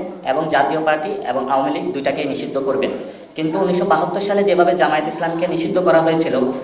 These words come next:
ওই প্রক্রিয়াতে আমরা যেতে বাধ্য নই, কারণ আমা-, এবং ওই প্রক্রিয়ার সাথে আমরা সহমত নই। আমরা মনে করি যে আওয়ামী লীগের বিচার হতে হবে,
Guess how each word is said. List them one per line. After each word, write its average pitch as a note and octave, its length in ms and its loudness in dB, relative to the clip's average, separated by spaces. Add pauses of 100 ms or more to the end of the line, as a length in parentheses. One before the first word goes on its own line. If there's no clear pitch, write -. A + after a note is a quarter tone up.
(160)
ওই E3 140 2
প্রক্রিয়াতে F#3 560 4
আমরা D#3+ 240 4
যেতে D#3 200 -2
বাধ্য C#3+ 280 2
নই, B2 280 -2
কারণ D#3+ 220 0
আমা-, F3+ 340 2
এবং E3 220 0
ওই E3+ 80 2
প্রক্রিয়ার E3 340 0
সাথে E3+ 160 0
আমরা E3 160 0
সহমত D3+ 440 0
নই। - 180 -4 (300)
আমরা E3 260 2
মনে F#3+ 160 2
করি F#3+ 160 -2
যে F#3+ 80 4
আওয়ামী D#3+ 260 6
লীগের E3+ 200 4
বিচার F3+ 300 6
হতে - 160 4
হবে, C3+ 200 0